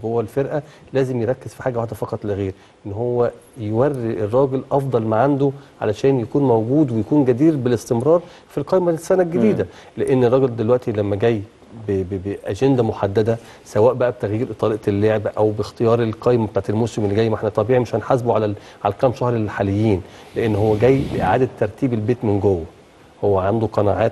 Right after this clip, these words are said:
Speaker 1: محدده في فكره الخططي، وانا طبعا بحييه ان هو مصر ومصمم عليه، لان هو عنده قناعه بيه،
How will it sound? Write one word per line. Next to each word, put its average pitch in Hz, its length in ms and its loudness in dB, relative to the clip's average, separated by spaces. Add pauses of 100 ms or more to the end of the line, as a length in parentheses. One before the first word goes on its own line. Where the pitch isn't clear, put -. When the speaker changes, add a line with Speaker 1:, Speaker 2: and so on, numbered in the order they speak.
Speaker 1:
محدده 107 460 -2
في 101 480 -6
فكره 107 640 -2
الخططي، 92 920 -2 (340)
وانا 107 200 2
طبعا 120 320 0
بحييه 104 340 -2
ان 120 100 0
هو 123 240 2
مصر 123 400 0
ومصمم 107 560 0
عليه، 98 200 0
لان 110 240 -2
هو 113 200 2
عنده 120 260 2
قناعه 120 320 2
بيه، 135 220 0